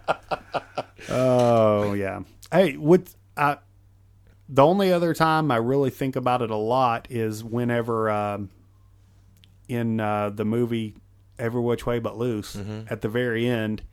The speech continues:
Speaker 1: and it might be part two. I hate to refer to a sequel because that kinda sucks, 'cause, <laughs> you know, they always, unless it's, you're talking about a Star Wars or something. But there was a scene to where he was fighting this champ.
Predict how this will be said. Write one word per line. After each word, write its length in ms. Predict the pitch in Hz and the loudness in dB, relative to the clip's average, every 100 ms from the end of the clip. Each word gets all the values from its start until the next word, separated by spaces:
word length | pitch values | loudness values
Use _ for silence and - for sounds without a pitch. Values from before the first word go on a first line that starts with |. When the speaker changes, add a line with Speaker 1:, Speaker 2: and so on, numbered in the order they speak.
| _ - | _ -8
Speaker 1:
and 100 | 123 | -4
it 60 | |
might 220 | 156 170 | -4 -4
be 120 | 117 104 | -4 -4
part 360 | - 113 98 | -4 -4 -6
two. 420 | - 104 101 101 - _ _ - | -10 -8 -6 -8 -12 _ _ -14
I 80 | |
hate 180 | 107 110 | -12 -12
to 180 | 110 101 110 143 | -12 -12 -14 -14
refer 420 | 113 - 110 104 | -14 -10 -10 -10
to 140 | 98 | -10
a 40 | 98 | -10
sequel 560 | - 120 104 107 101 | -8 -8 -8 -10 -10
because 320 | 104 101 101 101 | -10 -14 -14 -16
that 180 | 98 | -18
kinda 200 | - 104 | -18 -20
sucks, 380 | 101 107 104 - | -18 -18 -20 -16
'cause, 240 | - - - - - - - | -14 -14 -14 -20 -20 -20 -20
<laughs> 480 | - - - - | -20 -20 -20 -18
you 80 | 107 | -14
know, 120 | 95 95 | -14 -12
they 160 | 98 | -10
always, 360 | 98 98 92 - _ _ _ - | -10 -10 -14 -20 _ _ _ -12
unless 320 | 107 104 - | -10 -10 -12
it's, 200 | 104 - | -18 -18
you're 80 | 131 | -14
talking 220 | 104 104 | -10 -10
about 160 | 101 98 | -8 -10
a 140 | 98 - | -12 -16
Star 320 | - 107 104 | -14 -12 -10
Wars 240 | 101 101 101 | -8 -10 -10
or 40 | |
something. 320 | 98 110 104 110 - - | -12 -14 -12 -12 -14 0
But 320 | 147 180 107 - - - _ - - _ - - | 4 4 2 -8 -20 -20 _ -20 -20 _ -20 0
there 200 | 135 156 | 2 4
was 180 | 147 | 4
a 80 | 135 | 2
scene 420 | - 160 160 156 | 0 2 2 4
to 100 | 143 | 4
where 300 | 131 127 127 | 4 2 2
he 140 | 110 127 | 0 0
was 180 | 123 - | -2 -2
fighting 440 | 127 120 120 110 | -2 -2 -2 -4
this 160 | 107 - | -6 -8
champ. 440 | - 139 123 101 | -8 -6 -6 -8